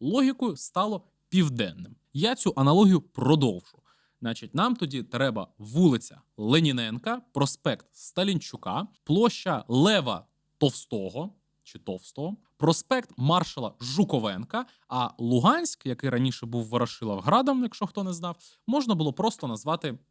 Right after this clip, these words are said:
Ворошилов містом. Ну, а що ні? Да? Як так сталося? Да? Чому ми на одинадцятий рік війни маємо такий опір? Це насправді риторичне запитання, тому що всі попередні роки війни ми русню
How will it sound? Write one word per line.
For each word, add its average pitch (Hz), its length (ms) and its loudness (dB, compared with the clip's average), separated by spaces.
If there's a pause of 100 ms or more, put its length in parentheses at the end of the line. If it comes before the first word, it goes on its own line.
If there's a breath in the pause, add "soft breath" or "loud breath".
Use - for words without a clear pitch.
(140)
Ворошилов 120 580 -2
містом. 104 500 -10 (280)
Ну, 233 200 -4
а - 100 -10 (420)
що - 280 -12
ні? 90 220 -10 (400)
Да? 165 240 -10 (460 soft breath)
Як 233 240 -8
так - 160 -2
сталося? 95 580 -6
Да? 185 100 -4
Чому 202 500 0
ми 269 120 2
на 147 120 0
одинадцятий 127 720 -4
рік 143 200 -8
війни 147 280 -4
маємо 160 360 -2
такий - 380 -10
опір? 95 360 -6 (160)
Це 277 180 -8
насправді 147 680 -4
риторичне 143 540 -4
запитання, 98 560 -18
тому 175 160 -6
що 165 140 -10
всі - 280 -4
попередні 160 540 -4
роки 120 320 -2
війни 165 420 -4
ми 170 320 -2 (440)
русню 135 380 -2